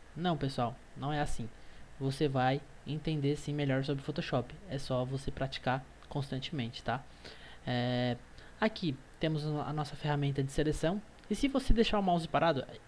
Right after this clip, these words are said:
ela vai explicar a ferramenta, o software vai explicar como é que funciona, é, a ferramenta mover, a ferramenta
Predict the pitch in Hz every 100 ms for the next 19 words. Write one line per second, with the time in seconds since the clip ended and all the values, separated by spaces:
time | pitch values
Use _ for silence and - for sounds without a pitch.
0 | - - - - 196 220 202 202 - 214
1 | - 202 147 - 151 - 151 151 160 185
2 | 143 151 165 160 165 - 170 170 170 190
3 | - 170 170 175 - - - - - -
4 | 143 147 151 151 151 - 160 180 170 151
5 | 180 190 180 185 180 175 - - - -
6 | - 156 156 156 151 143 127